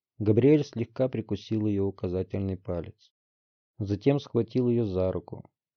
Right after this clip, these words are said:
притянул, заставив сделать полукруг, и с размаху усадил ее к себе на колени. Она склонила над ним голову.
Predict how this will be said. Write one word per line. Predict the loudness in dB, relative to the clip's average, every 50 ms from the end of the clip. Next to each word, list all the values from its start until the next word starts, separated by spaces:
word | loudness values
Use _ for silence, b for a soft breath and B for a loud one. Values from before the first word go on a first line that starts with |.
| _ _
притянул, | -2 0 0 0 0 0 0 0 0 0 0 -2 -2
заставив | -4 -6 -6 -4 -4 -2 -2 0 0 -2
сделать | -2 -4 -2 -2 -2 -2 -2 -4 -6
полукруг, | -6 -6 -4 -4 -6 -6 -6 -6 -6 -6 -8 -10 -18 _ _ _ _ _ _ _ _ _ _ _
и | -2 -2
с | -2 0
размаху | 0 2 2 4 2 2 2 0 -2 -2 -2
усадил | -2 0 -2 -2 0 2 2 2 2
ее | 2 2 0 0
к | -2
себе | -6 -10 -10 -6 -6 -4
на | -4 -4
колени. | -6 -4 -4 -4 -2 -2 -2 -4 -6 -8 -10 -14 -18 _ _ _ _ _ _ _ _ _ _ _ _ _ _ _ _ _
Она | -2 -2 -2 -2
склонила | -2 0 0 2 2 2 2 0
над | 0 0 0 0
ним | 0 -2 -2 -2 -2
голову. | -2 -2 -2 -2 -4 -6 -8 -10 -14